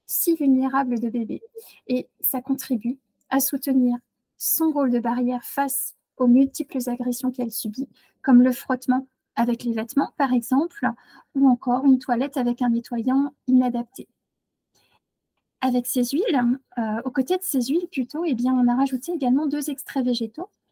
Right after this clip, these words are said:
l'extrait de calendula bio et l'extrait de camomille bio, euh, qui, euh, qui du coup permettent de contribuer à l'apaisement de la peau de bébé. La peau de bébé est fragile et donc elle a particulièrement besoin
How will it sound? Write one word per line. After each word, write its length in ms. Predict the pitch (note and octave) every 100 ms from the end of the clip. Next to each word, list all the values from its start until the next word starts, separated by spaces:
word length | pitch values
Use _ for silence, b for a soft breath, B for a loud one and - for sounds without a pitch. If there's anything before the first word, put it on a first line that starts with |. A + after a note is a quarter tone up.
| b b b
l'extrait 520 | B3 B3+ - - C4+
de 140 | A3+ A3
calendula 560 | A3+ A3+ A#3 C4 B3+
bio 280 | A3+ A#3 C#4+ G#4+ - _
et 80 | A#3+
l'extrait 320 | A#3 - D4+
de 120 | B3+
camomille 580 | A#3+ - D4 C#4+ B3+ B3
bio, 320 | G#3+ A#3 D4 _ _ b b b A3+
euh, 380 | A3 A3 A3+ A#3 - - C4
qui, 400 | - - B3 B3
euh, 460 | A#3+ A#3 - - C4 -
qui 140 | C4
du 120 | A#3+
coup 140 | A#3+ F4+
permettent 560 | E4+ C4+ C4+ C4+ - _ -
de 520 | A3+ A#3 A3+ A3+ A3+ -
contribuer 640 | D#4 C#4+ - A3+ A#3+ D#4+ -
à 100 | C#4+
l'apaisement 640 | B3 B3 A#3 - A#3+ E4 _ b b -
de 180 | A3+ C#4
la 160 | C#4+
peau 220 | B3+ C#4 C4
de 80 |
bébé. 340 | A#3+ A3+ - - _ b b b b _
La 120 | B3+ A#3+
peau 140 | D4+
de 40 |
bébé 300 | B3 B3+ D4+ C4+
est 60 |
fragile 720 | C4 - B3 A#3+ C#4 E4+ A#3 - _
et 80 | B3
donc 240 | B3+ C#4+
elle 120 | D4 A3+
a 80 | -
particulièrement 720 | F4 E4+ - - - C4+ C4 C4+
besoin 460 | B3 A#3+ B3 C4+